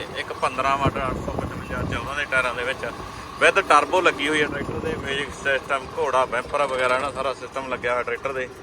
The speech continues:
ਤੇ ਮੰਡੀ ਚੱਲ ਕੇ ਵਿਖਾਵਾਂਗੇ ਚੁਤਾਲੀ ਆ, ਤੇਰਾਂ ਮਾਡਲ, ਬਿਲਕੁਲ ਬਈ ਨਵਾਂ ਟਰੈਕਟਰ ਪਿਆ ਹੈਗਾ,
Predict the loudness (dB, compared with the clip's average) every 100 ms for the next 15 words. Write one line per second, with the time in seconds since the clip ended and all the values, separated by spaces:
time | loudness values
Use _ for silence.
0 | -14 -10 -8 -4 -4 -4 -6 -6 -8 -10
1 | -14 -14 -10 -8 -6 0 0 0 -2 -2
2 | -2 -4 -6 -4 2 2 4 0 -2 -4
3 | -2 -2 -2 -6 -8 -8 -6 -6 -8 -8
4 | -8 -6 -4 -4 -4 -4 -6 0 4 4
5 | 4